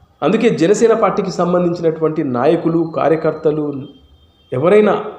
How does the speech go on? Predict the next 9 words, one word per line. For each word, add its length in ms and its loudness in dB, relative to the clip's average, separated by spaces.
పవన్ 220 2
కళ్యాణ్ 280 2
గారి 220 0
అభిమానులు 460 -2
కూడా 420 -2
ఇలాంటి 320 0
వివాదాలకు 640 2
దూరంగా 400 2
ఉండి, 420 -2